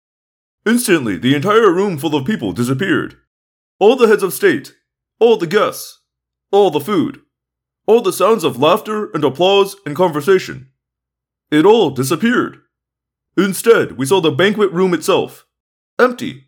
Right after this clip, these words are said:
except for the rows of tables and chairs. That, plus a solid wall of Hork-Bajir warriors completely encircling us, each with a Dracon beam leveled directly at us. Or at least at the marble pillar they could see.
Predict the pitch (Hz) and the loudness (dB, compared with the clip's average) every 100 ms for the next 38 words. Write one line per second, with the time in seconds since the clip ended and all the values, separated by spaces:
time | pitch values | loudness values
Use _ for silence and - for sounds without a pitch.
0 | - 139 190 175 165 143 190 196 175 135 | -10 -2 -2 -2 -4 2 2 2 -4 2
1 | 190 113 92 127 131 196 120 - - - | 0 2 -4 -2 0 0 -2 -6 -14 -20
2 | _ _ _ _ _ _ _ _ _ - | _ _ _ _ _ _ _ _ _ -2
3 | 180 214 104 - _ - 180 151 127 196 | 2 2 0 -6 _ -4 -2 0 -2 0
4 | 214 190 131 190 127 107 139 185 165 156 | 2 2 2 2 2 -2 -2 -2 -2 0
5 | 165 151 202 101 - - _ _ - 135 | 0 2 0 0 -10 -18 _ _ -6 -4
6 | 220 202 156 123 165 247 139 95 55 - | -4 -2 -2 -2 -2 -2 -2 -4 -8 -16
7 | - _ _ _ - 240 247 165 139 127 | -20 _ _ _ -4 -2 -2 -4 -4 0
8 | 190 185 160 123 98 131 131 123 117 190 | 0 0 -2 -2 -4 -2 -2 -4 0 -2
9 | 196 180 196 170 - - - _ _ _ | -2 -2 -2 -2 -6 -16 -20 _ _ _
10 | _ _ _ _ _ - 165 190 247 220 | _ _ _ _ _ -2 0 2 0 0
11 | 143 151 190 170 139 202 131 113 113 - | 0 2 2 2 2 0 0 -2 -4 -8
12 | 214 123 - | -6 -6 -8